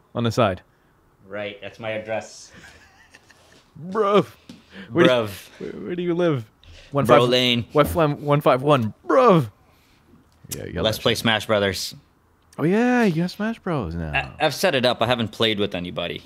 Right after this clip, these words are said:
Speaker 1: Yeah,
Speaker 2: 'cause,
Speaker 1: yeah,
Speaker 2: uh,
Speaker 1: yeah.
Speaker 2: it's Ramadan. We're playing, you know.
Speaker 1: Yeah, I gotta, I gotta wait until after Ramadan. But
Speaker 2: I've played with my wife.
Speaker 1: just
Speaker 2: It's a blast.
Speaker 1: so fun, man.
Speaker 2: Like, uh, so, uh, Mario Party.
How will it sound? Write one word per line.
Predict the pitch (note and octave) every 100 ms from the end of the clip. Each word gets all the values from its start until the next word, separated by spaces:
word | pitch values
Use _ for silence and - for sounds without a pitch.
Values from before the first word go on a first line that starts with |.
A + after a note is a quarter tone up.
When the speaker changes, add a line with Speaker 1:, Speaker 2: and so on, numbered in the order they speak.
| -
Speaker 1:
Yeah, | F#2+ F#2+
Speaker 2:
'cause, | F#2 F#2+
Speaker 1:
yeah, | F#2
Speaker 2:
uh, | F2+
Speaker 1:
yeah. | F#2+
Speaker 2:
it's | -
Ramadan. | A#2 G#2+ G#2+ A2
We're | G#2
playing, | - G#2+ G2
you | G#2
know. | G#2 - -
Speaker 1:
Yeah, | - A2+ G#2+
I | G#2+
gotta, | G#2+ F#2+ F#2
I |
gotta | B2+ G#2+
wait | G#2 G2
until | F#2+ G2
after | F2+ - F#2+
Ramadan. | F2+ E2+ F2 E2 D#2+ - - - - - -
But | -
Speaker 2:
I've | C3 C3
played | C#3+ A#2+
with | A#2
my | G#2+
wife. | G#2+ G2+ G#2 - _ _
Speaker 1:
just | - - - _
Speaker 2:
It's | B2+ -
a | A#2+
blast. | A2 G2 E2 - - -
Speaker 1:
so | G#3
fun, | D#3+ A#3
man. | A2+
Speaker 2:
Like, | A2+ A2+
uh, | A#2 G#2 G2+ - - _ _ _ -
so, | C3+
uh, | A#2+ A2+ G#2+ G2 F2 A1 G1+ G1+ G1+ G1+ -
Mario | - A#2 D3
Party. | F3+ F#3+